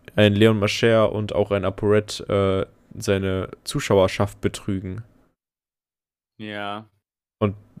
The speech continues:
Speaker 1: jetzt ist er halt banned und für sich selber hat er halt jetzt gesagt, „Jo, ich wechsle auf Instagram und Twitch“, war das, glaub ich. Äh, malt weiter seine Schuhe an, <laughs> macht, äh, Giveaways und so weiter. Und, ähm,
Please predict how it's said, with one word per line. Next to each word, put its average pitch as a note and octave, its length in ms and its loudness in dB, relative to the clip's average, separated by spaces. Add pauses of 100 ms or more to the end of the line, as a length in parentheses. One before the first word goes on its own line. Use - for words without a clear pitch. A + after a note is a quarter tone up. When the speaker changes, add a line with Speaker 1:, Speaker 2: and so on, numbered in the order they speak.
(140)
Speaker 1:
jetzt G#2+ 240 2
ist A2 120 -4
er A#2 80 6
halt B2+ 300 6 (260)
banned G2+ 480 6
und - 280 -10
für - 380 -10
sich G2 160 -6
selber G#2+ 300 2
hat A2 120 0
er A2+ 80 2
halt A2 120 -2
jetzt A2+ 180 -6
gesagt, A#2 400 0
„Jo, G2+ 160 6
ich - 140 -4
wechsle G#2 340 0
auf - 160 -2
Instagram G#2 540 -2
und F#2+ 120 -8 (200)
Twitch“, - 540 -6
war C#3+ 100 2
das, - 220 -6
glaub D#3 260 0
ich. A3 260 -6 (1000)
Äh, G#2+ 200 8
malt G#2 420 6
weiter A2 280 6
seine G2+ 240 0
Schuhe A#2+ 460 2
an, E3 240 0 (340)
<laughs> A#2+ 300 -6
macht, A2+ 680 0
äh, G#2 260 2
Giveaways B2 560 0
und C#3+ 100 -8
so C3+ 140 -2
weiter. C#3 380 -4 (920)
Und, A2 520 0
ähm, G#2+ 560 -2